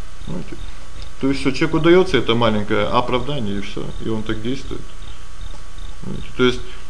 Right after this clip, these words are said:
мы должны найти себе это оправдание, чтобы пойти на поводу своих желаний. И вот такие оправдания как раз нужны для самых глупых поступков. То есть чем глупее, ну, рекламируется какая-то вещь,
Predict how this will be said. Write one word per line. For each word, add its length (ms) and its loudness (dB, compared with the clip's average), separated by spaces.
мы 280 4
должны 400 6
найти 380 6
себе 300 2
это 260 2
оправдание, 720 4
чтобы 260 -2
пойти 300 0
на 100 0
поводу 460 -2
своих 320 -2
желаний. 380 -2
И 100 4
вот 160 6
такие 460 6
оправдания 760 6
как 140 0
раз 200 0
нужны 280 0
для 160 0
самых 360 0
глупых 340 0
поступков. 500 -2
То 80 2
есть 120 2
чем 220 4
глупее, 500 6
ну, 120 2
рекламируется 680 2
какая-то 460 2
вещь, 300 4